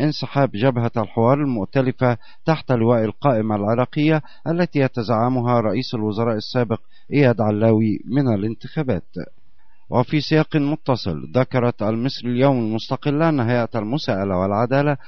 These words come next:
أعلنت عن تسليمها الملف الكامل للنائب صالح المطلق إلى المدعي العام في محكمة الجنايات المركزية بسبب تورطه في أعمال عنف وقتل طالت المدنيين العراقيين.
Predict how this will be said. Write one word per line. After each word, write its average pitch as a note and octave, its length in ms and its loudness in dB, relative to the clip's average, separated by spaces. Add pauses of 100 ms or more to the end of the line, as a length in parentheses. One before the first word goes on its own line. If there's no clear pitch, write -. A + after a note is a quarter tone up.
(180)
أعلنت D3+ 480 0
عن A#2 160 0
تسليمها A#2+ 500 0
الملف F#2 400 -2
الكامل B2 500 0 (320)
للنائب A#2+ 720 2
صالح C3 420 0
المطلق A#2+ 440 -2 (320)
إلى E3+ 220 2
المدعي A#2 420 2
العام A#2 360 2
في A#2+ 220 -6
محكمة A#2+ 520 -2
الجنايات A2 760 -2
المركزية B2 720 -2 (340)
بسبب D3+ 460 2
تورطه C3 800 2 (280)
في E3 200 4
أعمال B2 460 4
عنف B2 360 2
وقتل B2 840 2 (320)
طالت C#3+ 380 4
المدنيين A2+ 800 0
العراقيين. B2+ 720 2